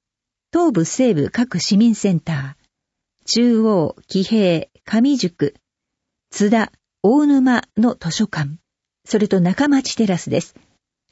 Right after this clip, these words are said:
なお、回収は各施設の開庁時間のみとなります。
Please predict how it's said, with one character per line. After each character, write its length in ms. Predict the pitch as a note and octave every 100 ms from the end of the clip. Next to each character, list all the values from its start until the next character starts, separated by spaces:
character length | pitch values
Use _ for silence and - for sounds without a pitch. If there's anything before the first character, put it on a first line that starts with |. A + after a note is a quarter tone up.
| _ -
な 180 | C4+ B3
お、 60 |
回 200 | - D#4
収 220 | D4+ D#4
は 220 | C#4+ C4+ -
各 320 | - E4 C4+
施 80 | A3
設 260 | C#4+ C4 A3+
の 140 | F3+
開 240 | E3+ B3+ D4
庁 220 | D4 C#4+
時 120 | C#4+
間 240 | B3+ G3
の 80 | F#3+
み 100 | G#3+
と 120 | F3+
な 100 | D#3+
り 100 | D3+
ま 120 | C#3+ D#3+
す。 180 | -